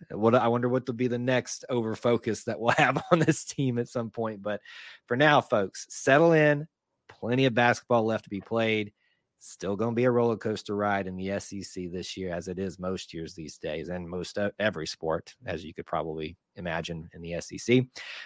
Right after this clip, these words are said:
But excited where we're at as a team, and we'll continue to talk about 'em here.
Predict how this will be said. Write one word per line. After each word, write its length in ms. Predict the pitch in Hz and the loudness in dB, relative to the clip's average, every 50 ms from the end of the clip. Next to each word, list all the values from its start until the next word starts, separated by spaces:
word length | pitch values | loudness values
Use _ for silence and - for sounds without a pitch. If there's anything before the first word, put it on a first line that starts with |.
| - _ - | -10 _ 6
But 240 | 156 151 127 - - _ _ _ _ - | 6 6 6 4 -2 _ _ _ _ -6
excited 320 | - - 127 123 123 120 | 2 6 8 8 8 8
where 240 | 110 107 110 110 110 | 8 8 8 8 8
we're 80 | 107 104 | 8 8
at 160 | 98 92 85 | 6 4 2
as 140 | 82 92 87 | 0 -2 -2
a 60 | 87 | -2
team, 400 | - - 113 104 95 90 80 82 _ _ _ - - | -2 -2 -2 0 0 -2 -4 -8 _ _ _ -16 -10
and 160 | 95 85 80 | -8 -8 -6
we'll 140 | 80 87 90 | -4 -6 -6
continue 420 | - - 90 - - 101 98 92 90 | -4 -6 -10 -6 -4 -2 -2 0 -2
to 80 | 87 | -2
talk 260 | - - 92 90 - | -2 0 0 0 0
about 220 | 87 82 80 80 80 | -2 -4 -4 -4 -4
'em 100 | 82 80 | -4 -8
here. 400 | - - - - 76 - - | -10 -10 -6 -4 -4 -4 -4